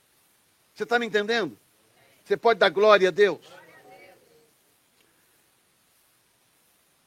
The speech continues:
Pro-, apóstolos, profetas e mestres, as três prioridades. E isto vai produzir o restante: milagres, curas, socorros, governos e variedades de línguas.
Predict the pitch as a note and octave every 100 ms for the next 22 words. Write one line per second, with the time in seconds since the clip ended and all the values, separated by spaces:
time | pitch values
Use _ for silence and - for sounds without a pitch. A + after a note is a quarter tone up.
0 | _ _ _ _ _ _ _ _ _ _
1 | _ F#3 F#3 - E3 A3+ A#3+ A3 G3+ G3+
2 | G3 G#3+ G#3+ G3+ G3 F3+ F3 - C3 D#3
3 | D#3 G3 G3 - E3+ F3+ D#3 E3 C#3 G#2+
4 | - _ _ _ _ _ _ - E3+ F#3
5 | C4+ - - F#3+ G#3+ G#3+ G#3 G3 G3 G3+
6 | F3+ F#3 F#3 E3+ D#3 F#3+ F#3 G#3 F#3 -
7 | - G3 - F3+ - G3 F3+ D#3 E3 F#3
8 | F#3 D#3+ E3+ E3 D#3 E3 D3+ C#3+ D3 C#3
9 | C3 -